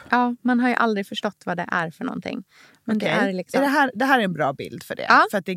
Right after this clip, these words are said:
Speaker 1: Mm.
Speaker 2: grejer i bakgrunden. Liksom.
Speaker 1: Ja.
Speaker 2: Okej, nu har, kopiera.
Speaker 1: Ja, och så gå till anteckningar.
Speaker 2: Ja. Och sen ska jag bara klistra in
Speaker 1: Klistra
Speaker 2: det där.
Speaker 1: in.
Speaker 2: Men gu-, oj, gud, nu skrek jag till.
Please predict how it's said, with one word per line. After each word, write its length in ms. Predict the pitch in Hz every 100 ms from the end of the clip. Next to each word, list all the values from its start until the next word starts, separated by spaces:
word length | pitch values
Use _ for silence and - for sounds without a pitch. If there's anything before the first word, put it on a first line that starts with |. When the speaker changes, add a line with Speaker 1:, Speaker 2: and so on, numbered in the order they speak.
| 165
Speaker 1:
Mm. 60 |
Speaker 2:
grejer 180 | 220 165
i 40 |
bakgrunden. 640 | 160 165 - 185 160 - -
Liksom. 160 | - 262 - 170 _ _ _ _
Speaker 1:
Ja. 60 | 202
Speaker 2:
Okej, 360 | - 170 196 269
nu 140 | 214
har, 160 | 202 185 -
kopiera. 580 | - 175 160 151 170 269 - _
Speaker 1:
Ja, 200 | 240 269 - _
och 80 | 233
så 60 | 220
gå 100 | 220
till 100 | -
anteckningar. 580 | 220 196 208 - 240 175
Speaker 2:
Ja. 240 | 165 196 320 _ _ _ _ _ _ _ _
Och 160 | 180
sen 180 | - 180
ska 120 | -
jag 60 | 180
bara 80 | 160
klistra 360 | - 175 -
in 60 | 226
Speaker 1:
Klistra 180 | 208 -
Speaker 2:
det 60 | 233
där. 80 | 208
Speaker 1:
in. 80 | 202 - _ _ _ _ _
Speaker 2:
Men 280 | 440 370 180 -
gu-, 120 | - -
oj, 200 | - 285 -
gud, 200 | 254 165
nu 100 | 190
skrek 300 | - 160 -
jag 80 | -
till. 220 | - -